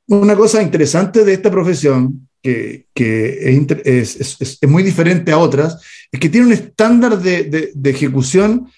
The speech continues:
exactamente igual que una, eh, independiente del tamaño de la firma. Hay que cumplir con las reglas tal y cual están hechas. Por tanto, eh, en un, en una sociedad re-,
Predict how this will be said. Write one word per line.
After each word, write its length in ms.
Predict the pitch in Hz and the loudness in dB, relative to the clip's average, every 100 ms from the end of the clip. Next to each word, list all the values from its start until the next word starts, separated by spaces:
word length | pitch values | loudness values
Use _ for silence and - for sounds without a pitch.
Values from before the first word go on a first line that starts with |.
| _ | _
exactamente 760 | 139 - 240 - 220 226 233 214 | -4 -2 -2 0 0 0 -2 -2
igual 360 | 165 185 240 - | 0 0 0 -2
que 80 | |
una, 420 | 220 202 190 185 - _ _ | -4 -2 -4 -8 -16 _ _
eh, 240 | 156 - _ | -8 -8 _
independiente 720 | 160 151 160 151 170 208 214 | 0 2 2 2 2 2 2
del 100 | 185 | 0
tamaño 420 | 180 151 185 196 | -2 0 0 0
de 40 | 147 | 0
la 120 | 131 | -2
firma. 500 | - 127 110 107 - - - - | -2 -4 -4 -8 -14 -20 -16 -6
Hay 100 | 165 | -2
que 120 | 220 | 2
cumplir 360 | 202 - 214 | 2 2 0
con 160 | 208 214 | 2 2
las 140 | 180 | 2
reglas 540 | 156 180 208 220 220 - _ | 2 2 2 2 0 -2 _
tal 360 | 247 269 262 - | 0 0 -2 -6
y 140 | 180 | -4
cual 220 | 190 208 | 2 4
están 420 | 202 - 208 214 - | 2 0 -6 -6 -6
hechas. 640 | 185 135 - - - - - | -6 -4 -8 -14 -16 -18 -10
Por 120 | - | -2
tanto, 440 | 180 170 208 190 - - - _ - | -2 2 2 2 -2 -16 -20 _ -2
eh, 680 | 151 147 143 139 135 135 - | 2 4 4 4 2 0 -4
en 140 | 143 | -4
un, 220 | 170 180 - | -4 -4 -4
en 140 | 160 | -2
una 580 | 175 180 175 165 156 143 | 0 0 0 0 0 -2
sociedad 880 | 135 135 156 160 175 170 165 147 - | -2 -2 0 2 2 0 0 -2 -4
re-, 240 | 135 139 | -4 -6